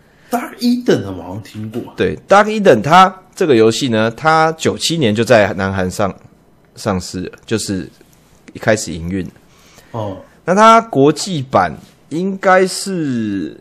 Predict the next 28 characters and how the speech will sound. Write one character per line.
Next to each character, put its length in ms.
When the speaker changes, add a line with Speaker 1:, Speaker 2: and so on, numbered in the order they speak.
Speaker 2:
可 120
能， 420
我 100
忘 80
记 80
那 100
时 80
候 60
是 100
玩 180
什 120
么， 160
好 120
像 80
是 80
泰 360
国 280
版 200
还 100
是 80
什 140
么 80
版 240
的， 80
我 100
忘 220
记 320
了。 60